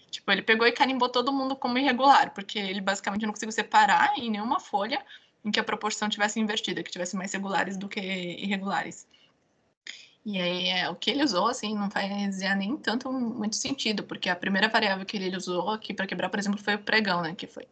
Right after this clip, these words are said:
na verdade, era a variável de modalidade de licitação que eu transformei em dummy, mas, enfim.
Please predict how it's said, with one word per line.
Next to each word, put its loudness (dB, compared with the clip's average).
na 0
verdade, 6
era 2
a -2
variável 0
de -10
modalidade -2
de -6
licitação -12
que -6
eu -8
transformei -6
em -2
dummy, -6
mas, -14
enfim. -14